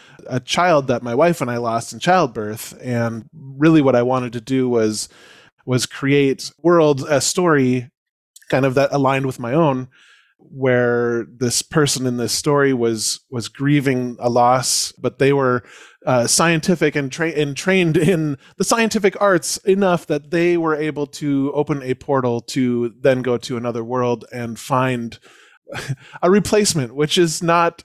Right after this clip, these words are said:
<laughs> what anybody really wants to do, I think. However, when they did this, they opened, you know, they, they opened the veil, which allowed Cthulhu to then enter our world. When I, so, so going back to the album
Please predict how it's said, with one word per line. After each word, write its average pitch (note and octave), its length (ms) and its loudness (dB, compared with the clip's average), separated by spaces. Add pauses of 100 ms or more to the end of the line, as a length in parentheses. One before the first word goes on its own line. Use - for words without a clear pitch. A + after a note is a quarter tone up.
<laughs> - 100 -4
what D3+ 720 0
anybody B2 500 -2
really A#2+ 300 -2
wants A2 300 -8
to B2+ 80 -8
do, B2 160 2
I A2 100 2
think. A#2+ 320 -2 (300)
However, F#3 460 4
when D3 180 0
they C#3+ 100 2
did D3 280 0
this, B2 280 0
they B2+ 240 0
opened, B2+ 460 -6 (100)
you D3+ 80 0
know, A#2 180 2
they, B2 320 0
they A#2 320 -4
opened B2+ 580 -2 (500)
the C#3 120 2
veil, C#3 640 2
which C#3+ 160 -4
allowed C3 300 2
Cthulhu C3 440 -4
to A#2+ 440 -4 (100)
then B2 220 0
enter B2 320 -6
our G#2+ 120 -6
world. A#2 520 -6 (600)
When D3+ 120 0
I, D3+ 200 -2
so, D#3 260 4
so C#3+ 460 0
going E3 260 0
back C#3+ 320 2
to C#3 240 0
the C3 100 0
album C3+ 480 -2